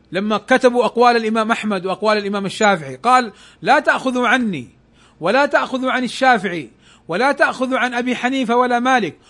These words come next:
وخذوا من حيث أخذنا"، يعني من القرآن والسنة وكلام الصحابة رضوان الله عليهم. هل هنا الإمام أحمد ينتقص هؤلاء العلماء؟ لا، وإنما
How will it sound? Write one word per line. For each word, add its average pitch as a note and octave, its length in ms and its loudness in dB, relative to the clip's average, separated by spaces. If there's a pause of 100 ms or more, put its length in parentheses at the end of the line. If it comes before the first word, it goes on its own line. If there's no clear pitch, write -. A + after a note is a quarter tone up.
(280)
وخذوا D4+ 640 0
من B3+ 200 -4
حيث A#3+ 340 -2
أخذنا"، D#3 800 -4 (640)
يعني D#3 220 -8
من F#3+ 120 -6
القرآن F#3 680 -4
والسنة F#3+ 720 -6 (540)
وكلام G3 360 -2
الصحابة F3 460 -4
رضوان D3 320 -8
الله C3 180 -12
عليهم. G2+ 360 -18 (680)
هل C4 180 2
هنا D4 180 2
الإمام B3+ 340 -2
أحمد G3 380 -2 (540)
ينتقص A3+ 840 -2 (360)
هؤلاء A3+ 400 2
العلماء؟ A3+ 600 -2 (160)
لا، A#3 300 -4 (720)
وإنما B3+ 680 0